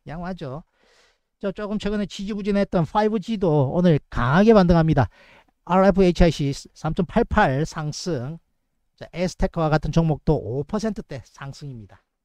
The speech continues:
자, 그리고, 아, 매각 이슈 나왔던 한샘은요, 아, 상당히 큰 폭으로 밀립니다. 이래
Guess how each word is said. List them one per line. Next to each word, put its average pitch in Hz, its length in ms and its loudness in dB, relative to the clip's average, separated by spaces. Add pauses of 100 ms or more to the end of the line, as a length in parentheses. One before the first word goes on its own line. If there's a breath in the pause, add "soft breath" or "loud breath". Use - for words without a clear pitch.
(3250)
자, 165 340 -12
그리고, 165 640 -12 (500)
아, 104 540 -20 (240)
매각 170 520 -8 (160)
이슈 196 400 -12
나왔던 143 480 -4
한샘은요, 165 960 -6 (680)
아, 92 320 -14
상당히 226 580 -4
큰 - 220 -6
폭으로 214 300 0
밀립니다. 147 480 -2
이래 220 380 -2